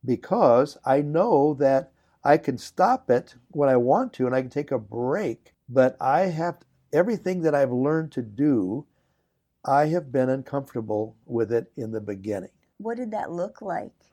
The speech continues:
Speaker 2: as you were building your business? What did that discomfort look like?
Speaker 1: The discomfort looked like that, uh,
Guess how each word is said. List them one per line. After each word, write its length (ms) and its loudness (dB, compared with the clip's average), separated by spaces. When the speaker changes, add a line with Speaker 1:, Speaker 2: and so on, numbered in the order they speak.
Speaker 2:
as 260 -8
you 60 -12
were 80 -8
building 320 -8
your 100 -6
business? 480 -12
What 100 -8
did 100 -6
that 160 -2
discomfort 560 -12
look 160 -18
like? 200 -20
Speaker 1:
The 100 0
discomfort 840 -2
looked 320 0
like 380 -2
that, 400 0
uh, 440 6